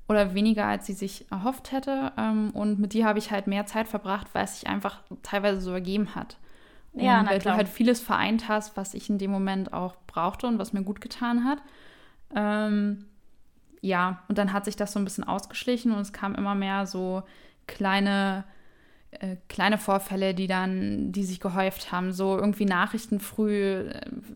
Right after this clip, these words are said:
Speaker 1: mit Sachen, die sie gestört haben und so, was mich halt unfassbar doll belastet hat, weil ich's nicht einordnen konnte
Speaker 2: Ja.
Speaker 1: in dem Moment. Ich war die ganze Zeit so, „Fuck, ich bin eine schlechte Freundin, ähm, wie kann ich's besser machen?“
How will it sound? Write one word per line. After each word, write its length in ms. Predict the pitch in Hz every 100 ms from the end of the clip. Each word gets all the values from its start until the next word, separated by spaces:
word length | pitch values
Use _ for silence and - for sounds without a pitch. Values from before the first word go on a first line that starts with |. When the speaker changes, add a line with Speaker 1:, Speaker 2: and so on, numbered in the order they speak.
| - -
Speaker 1:
mit 260 | - 202 202
Sachen, 340 | 190 196 202 190
die 100 | 185
sie 140 | 190
gestört 420 | 196 - 196 196
haben 140 | 190 196
und 120 | 196
so, 100 | 185
was 160 | 185
mich 160 | 202 -
halt 180 | 202 -
unfassbar 680 | 226 254 254 233 233 - 196
doll 200 | 190 185
belastet 500 | 185 185 - 196 -
hat, 140 | 185
weil 100 | 180
ich's 100 | 185
nicht 180 | 214 -
einordnen 480 | 214 247 247 254 262
konnte 320 | 240 262 262
Speaker 2:
Ja. 80 | 262
Speaker 1:
in 60 | 247
dem 80 | 254
Moment. 340 | 247 254 262 - - - -
Ich 80 | -
war 120 | 226
die 80 | 214
ganze 220 | 208 208
Zeit 140 | 208
so, 80 | 202
„Fuck, 360 | 202 - 247 240
ich 140 | -
bin 100 | - 220
eine 80 |
schlechte 300 | 214 214 202
Freundin, 580 | - - 190 190 190 190 -
ähm, 240 | 196 190
wie 80 | 190
kann 200 | 202 214
ich's 120 | 208 -
besser 240 | 202 202
machen?“ 440 | 190 190 208 220